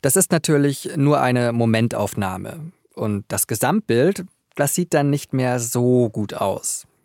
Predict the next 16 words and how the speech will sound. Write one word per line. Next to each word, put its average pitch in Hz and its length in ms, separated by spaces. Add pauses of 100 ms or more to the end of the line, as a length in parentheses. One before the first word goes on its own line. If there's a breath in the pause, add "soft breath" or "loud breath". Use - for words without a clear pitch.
Laut 117 360
Statistischem 135 600
Bundesamt 143 760
kam 123 300
zwanzig 123 440
zweiundzwanzig 143 1080
mehr 147 400
als 165 220
die 139 140
Hälfte 156 380
des 123 180
Stroms 113 520 (420 loud breath)
aus - 180
sogenannten 135 680 (180)
konventionellen 139 840
Energieträgern. 117 920